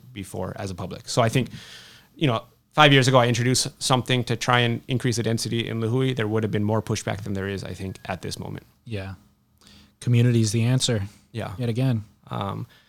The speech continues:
Speaker 1: and, and
Speaker 2: It's easy to
Speaker 1: yeah.
Speaker 2: see, or it's easier to see on a smaller island, you know? The microcosm makes it a little bit more obvious.
Speaker 1: Yeah.
Speaker 2: The problems feel insurmountable on a giant landmass, basically.
Speaker 1: Yeah.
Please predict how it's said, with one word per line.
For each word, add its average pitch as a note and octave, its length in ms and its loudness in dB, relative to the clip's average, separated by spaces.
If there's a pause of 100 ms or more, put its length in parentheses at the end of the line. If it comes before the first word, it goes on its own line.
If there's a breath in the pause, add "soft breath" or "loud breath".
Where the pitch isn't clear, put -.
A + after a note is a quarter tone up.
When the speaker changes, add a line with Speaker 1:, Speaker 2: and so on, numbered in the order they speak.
(180 soft breath)
Speaker 1:
and, D3+ 220 6
and D#3+ 160 6
Speaker 2:
It's D3 140 4
easy G#3 220 6
to D#3 60 8
Speaker 1:
yeah. - 60 4
Speaker 2:
see, G#3 320 4 (140)
or E3+ 240 10
it's - 200 6
easier D#3+ 480 10
to D3+ 80 8
see A#2+ 340 6
on C3+ 140 4
a A#2+ 40 4
smaller A#2 500 4
island, G2+ 560 0
you B2+ 120 0
know? A2+ 260 -2 (360 soft breath)
The C#3+ 80 2
microcosm A#2 720 4
makes A2+ 240 2
it A#2 60 0
a A2 40 0
little A#2 200 0
bit A#2 140 0
more A#2+ 240 2
obvious. B2+ 720 2
Speaker 1:
Yeah. G2+ 140 -6 (160)
Speaker 2:
The C3+ 100 0
problems C#3 480 8
feel C3 280 4
insurmountable C3 960 0 (460)
on B2 100 -2
a A2+ 320 -2
giant A2+ 340 0
landmass, B2 460 -2
basically. C#3 460 -6 (160)
Speaker 1:
Yeah. A2 180 -4